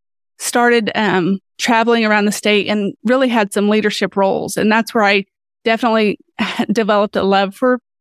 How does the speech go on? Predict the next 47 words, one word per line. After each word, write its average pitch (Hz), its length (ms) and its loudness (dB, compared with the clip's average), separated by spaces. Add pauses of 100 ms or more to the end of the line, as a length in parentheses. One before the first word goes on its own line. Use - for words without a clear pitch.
leadership 247 600 0
and 202 440 0 (480)
started 269 340 0
taking 226 340 0
on 214 140 2
some 214 140 0
different 208 240 -2
roles 208 240 2
within 208 240 0
my 190 140 0
district 202 680 -2
where 208 120 2
I 202 140 2
was 196 220 0
able 202 240 0
to - 180 -4
provide 196 460 -2
some 208 100 -2
professional 202 540 -2
development 196 480 0
to 185 100 -6
teachers. 196 560 -2 (400)
And 220 160 2
then 220 100 4
that's 208 240 0
when 220 120 0
I 202 80 0
created 214 320 -2
my 202 140 0
business. 196 440 0
So 226 220 0
I've 208 240 -4
had 269 240 0
it 330 80 0
on 214 300 -2 (120)
the 196 240 -4 (200)
back 220 360 0
of 285 180 -2
my 277 140 2
mind 262 360 2
for 262 120 0
a 247 40 2
while, 240 280 2
but 208 240 -4
this 240 300 0
job 208 360 0
just 208 320 -4